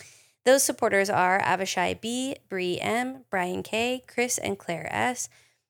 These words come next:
Chelsea B, Derek L, Emerson W, Hunter R, Jacob T, Christina G, Lynn S, Melissa P, Nicole C, Nellie S, Stephen B, Shadow, Suzanne P, Timothy P, and Venus R.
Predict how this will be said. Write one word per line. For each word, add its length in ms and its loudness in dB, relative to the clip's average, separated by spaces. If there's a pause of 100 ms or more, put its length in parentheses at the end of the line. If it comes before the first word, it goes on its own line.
(260)
Chelsea 320 0
B, 300 -4
Derek 420 2
L, 340 2
Emerson 380 -4
W, 440 -2
Hunter 340 -4
R, 360 -2
Jacob 440 -8
T, 360 -6 (360)
Christina 400 0
G, 400 -2 (120)
Lynn 240 -2
S, 380 -4
Melissa 320 -2
P, 440 -8
Nicole 380 -4
C, 460 -6 (420)
Nellie 420 0
S, 480 -2
Stephen 460 -2
B, 360 -4
Shadow, 640 0
Suzanne 560 0
P, 360 -6 (100)
Timothy 420 -4
P, 400 -12 (400)
and 300 0
Venus 400 0 (100)
R. 380 -6